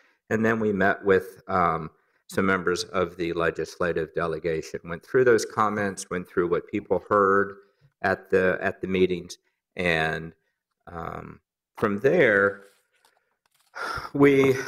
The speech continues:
uh, developed guiding principles, um, uh, which I have here. One is, let's make sure that whatever we spend it on mitigates health issues that would be associated with the pollution, pollutants of concern in that area,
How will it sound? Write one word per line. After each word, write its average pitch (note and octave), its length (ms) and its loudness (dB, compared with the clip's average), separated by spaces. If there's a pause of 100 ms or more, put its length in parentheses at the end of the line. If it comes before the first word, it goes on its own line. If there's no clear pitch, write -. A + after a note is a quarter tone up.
(120)
uh, A2+ 560 0
developed A#2 400 0
guiding A#2 300 2
principles, G2+ 840 2 (600)
um, F#2+ 720 0 (680)
uh, F2 260 -18 (280)
which G#2+ 260 2
I G#2 120 2
have G2+ 320 0
here. G#2 240 4
One D#3 280 0
is, A2 300 -2 (680)
let's - 160 2
make C#3+ 180 4
sure C3 360 6
that G#2+ 200 2
whatever A#2+ 320 4
we G#2 120 0
spend A#2 320 -4
it G2+ 100 0
on F#2 540 0
mitigates G#2 640 2
health B2 560 0
issues G2+ 540 0
that F#2+ 140 2
would F#2 140 -2
be G2 140 4
associated G2 760 2
with F2+ 300 2 (360)
the G#2+ 60 0
pollution, G#2+ 800 2 (120)
pollutants - 440 -2
of F#2+ 120 -2
concern F#2 560 0
in E2+ 140 -8
that E2 200 -2
area, D#2+ 400 0